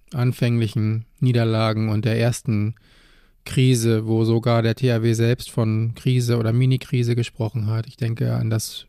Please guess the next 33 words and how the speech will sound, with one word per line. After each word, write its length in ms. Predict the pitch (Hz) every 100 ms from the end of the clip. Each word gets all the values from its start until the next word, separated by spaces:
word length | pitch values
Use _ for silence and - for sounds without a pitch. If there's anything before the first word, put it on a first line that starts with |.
| -
Pokal 460 | 120 - 117 117
aus 260 | 110 110 -
gegen 240 | 117 110
Wetzlar 460 | 110 113 - 113 113
und, 340 | 110 107 - _ _
und 160 | 127
diese 220 | 117 110
Spiele. 400 | 110 - 110 113 - _ _ - _ _ _ _ -
Ähm, 540 | 117 110 110 110 107 113 - _ _ _ _ _ _ -
im 100 | 117
Normalfall 600 | 113 113 117 143 165 139
ist 120 | 135
es 120 | 147
ja 180 | 139 131
so, 540 | 123 127 123 123 123 127 -
Krise, 560 | - 131 127 131 139 - _ -
die 100 | 117
setzen 380 | 117 - 123
sich 180 | 113 117
zusammen 640 | - 113 104 110 143 156
und 160 | 139 113
dann 300 | 113 113 120 - - _ _ _ _ _ 160 - - -
weiß 440 | 120 123 170 -
man, 200 | 139 131
dass 160 | 127 -
man 200 | 123 123
vom 180 | 127
T 180 | 117 131
H 140 | 123 117
W 180 | 127
irgendwie 460 | 127 127 131 127 123
erwarten 580 | 120 110 113 131 - 131
kann, 420 | 135 127 123 123